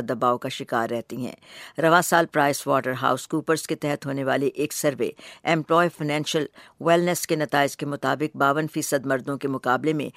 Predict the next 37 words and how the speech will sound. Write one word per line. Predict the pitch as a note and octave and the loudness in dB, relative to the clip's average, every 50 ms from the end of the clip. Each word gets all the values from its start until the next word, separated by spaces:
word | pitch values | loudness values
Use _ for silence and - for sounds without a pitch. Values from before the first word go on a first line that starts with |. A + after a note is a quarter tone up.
| - - - - _ - | -16 -20 -20 -14 _ 0
پینسٹھ | F3 F3+ F3 - - F#3+ - | 2 2 2 2 0 -2 -2
فیصد | - F3 D#3 - - D#3 - - | -2 -2 -2 0 -2 -2 -2 0
خواتین | - C#3+ C3+ C3+ B2+ - C#3+ C#3+ D3 D3 | 0 0 2 2 0 -2 -4 -4 -2 0
مالی | C#3 C3+ C3+ C#3 | 0 0 0 -2
دباؤ | B2+ C#3+ C3+ A2+ C3 C3+ C3 - | -2 -4 -2 0 0 0 0 0
کا | - B2+ | -4 -6
شکار | - - - - - B2 A#2+ A#2+ - | -4 -4 -6 -4 -2 -2 -2 -2 -2
رہتی | B2 B2 B2 - - A#2 | -6 -8 -8 -10 -10 -10
ہیں۔ | C3+ A#2 E2+ - _ _ - - - _ _ - | -10 -10 -10 -12 _ _ -20 -20 -20 _ _ 4
ایشیا | F3+ F3 - - - F3 E3 D3 | 4 4 4 2 2 2 2 2
ہو | C3+ C#3+ C#3+ | 2 -2 -2
یا | C3+ D3 C3+ A#2+ | -2 -2 -2 0
یورپ | C3+ C3 C3 C3 C3+ - | 0 0 0 0 -2 -4
اور | - B2+ | -4 -4
امریکہ، | C3 B2+ B2+ B2 C#3 - - C#3 C#3 - - - - _ - - | -4 -4 -2 -4 -4 -4 -2 -4 -4 -4 -8 -20 -20 _ -2 0
خواتین | D#3 D3+ D3+ C#3+ - E3 D#3+ D#3+ D3+ | 2 2 2 2 0 -2 -2 0 0
مالی | C#3+ C#3 C3+ C#3 C#3+ | 2 0 0 0 -2
حالات | C3+ C3 C3 B2+ C3 C3 - - | -2 0 0 2 0 0 -2 -4
کے | - C3+ | -6 -4
حوالے | C3+ B2 B2+ C3 C#3 C#3+ | -2 0 0 0 0 -2
سے | - - D#3 | -2 -2 -4
یکساں | C#3 C3+ D3 - - - D#3 D3 - | 0 -2 -2 -2 -2 -4 -4 -4 -2
احساسات | C3 - - C#3+ C3 - - B2+ B2 - - C3 | -4 -2 0 0 0 0 2 0 0 0 -2 -6
رکھتی | C3 _ - D#3+ D#3+ D3+ | -6 _ -4 -4 -2 -2
ہیں۔ | D#3+ D#3 - - - - - - - | -2 -4 -6 -12 -20 -20 -12 -4 0
امریکی | - E3 D#3 E3+ F3 - - F#3 - | 2 2 4 2 0 2 0 -2 2
عوام | - C#3+ C3+ C#3+ C#3+ C#3+ | 2 2 4 4 2 2
کے | C3+ - D3 | 2 -2 -2
لیے | C#3+ D3 D3+ C#3+ - | 0 4 2 2 2
عمومی | - C3+ C#3 C#3+ D3+ D#3 D3+ | 2 -2 0 0 0 -2 0
طور | - C#3+ C3+ C3 A#2+ | 2 2 2 2 0
پر | - C#3 C3 | -2 -4 -4
پیسہ | C3 - C3 C3 C3 - D#3 | -2 0 0 0 0 0 -2
ہی | D3 C#3+ C#3+ | 0 -2 -2
ذہنی | - - C#3 C#3 C#3+ C3+ | 0 0 0 0 0 -2
دباؤ | A2 C3+ A2 B2+ A#2+ A#2+ | -4 -2 0 2 0 0
کی | A#2+ - C#3 C3+ | 0 -4 -8 -6